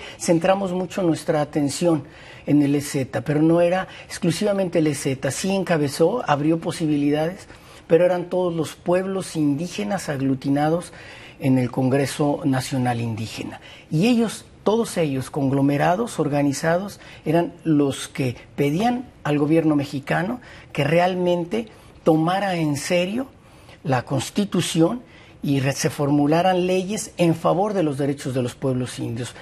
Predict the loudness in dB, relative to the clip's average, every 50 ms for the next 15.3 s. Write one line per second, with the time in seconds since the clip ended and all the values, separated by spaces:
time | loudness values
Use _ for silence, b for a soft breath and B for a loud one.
0 | B B B 0 2 4 6 4 4 2 0 -2 -4 -4 0 0 -2 -2 -2 -6
1 | -4 -4 -4 -4 0 -2 -2 -2 -4 B B B B B -6 0 2 2 4 4
2 | 0 -2 -4 B B B B 0 2 2 4 4 4 2 2 0 -2 -4 -10 -10
3 | -8 -6 -6 -8 -8 -12 -8 -8 -8 -6 -6 -8 -6 -4 -4 -4 -4 -2 -2 -2
4 | 0 -2 -2 -4 -4 -6 -6 -6 -4 0 2 4 6 6 6 4 2 0 -2 -2
5 | -2 0 0 0 0 0 -2 -6 -6 -8 -8 B B B B B 0 2 2 4
6 | 4 4 4 4 4 2 0 0 0 -2 0 0 0 0 0 -2 -4 -6 -10 -12
7 | -10 -4 0 2 2 4 4 4 4 4 2 2 -4 B B B B B B B
8 | B -2 0 0 0 0 -2 -2 0 2 2 2 0 -2 -8 B B B B B
9 | 0 0 2 2 0 0 -2 -2 0 0 0 0 0 -2 -2 0 2 0 0 0
10 | -4 -10 -10 -12 B B B B B -2 -2 0 0 0 0 2 2 4 4 4
11 | 4 2 0 0 -4 -4 -2 0 0 0 -2 -6 -10 -8 -4 -2 -2 0 0 -2
12 | 0 0 -2 -2 -4 -8 -8 -8 -6 -2 0 0 0 2 0 0 0 -2 -4 -6
13 | -6 -2 -2 -2 0 -2 -2 -4 -4 -4 2 4 4 4 2 -2 -6 -6 -6 -6
14 | -8 -6 -4 -2 -2 -2 0 0 -2 0 0 0 -2 -2 -4 -4 -2 0 -2 -2
15 | -4 -2 0 0 0 0